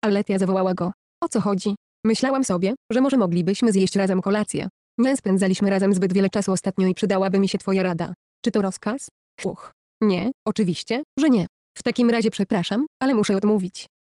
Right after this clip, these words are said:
Jest wiele spraw, które wymagają mojej uwagi.” „Rozumiem. Miłego dnia”, powiedział Dienlet, spiesząc się z sali tronowej, jakby nie chciał spędzić tam ani sekundy dłużej. Aletia patrzyła, jak jej wujek opuszcza komnatę ze zbolałą miną. Ani razu się nie odwrócił. Rozległ się głuchy łoskot,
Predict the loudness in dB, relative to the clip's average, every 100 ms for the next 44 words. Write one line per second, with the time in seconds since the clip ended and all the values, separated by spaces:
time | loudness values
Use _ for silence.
0 | _ 0 2 2 2 0 -2 -2 -4 -8
1 | _ _ -2 0 2 2 2 2 2 2
2 | 2 2 2 0 0 -2 -4 -8 _ -4
3 | -2 0 0 -2 -8 -12 _ 2 2 4
4 | 2 2 0 -4 -2 0 0 0 2 0
5 | 0 -4 -8 _ -14 -2 0 2 0 -2
6 | -2 -2 0 0 0 0 -2 -4 -4 0
7 | 2 2 2 -2 0 -2 -2 -2 0 0
8 | 0 0 0 2 2 0 -4 -10 _ _
9 | -2 0 -2 -4 -2 -2 0 -2 -4 -2
10 | -2 0 0 2 0 -2 -4 -2 0 0
11 | 0 0 0 0 2 2 2 2 2 2
12 | 0 -8 _ _ -2 2 2 0 0 0
13 | 0 0 -2 -2 -2 -4 _ _ 0 2
14 | 0 0 -2 0 0 2 0 -2 -6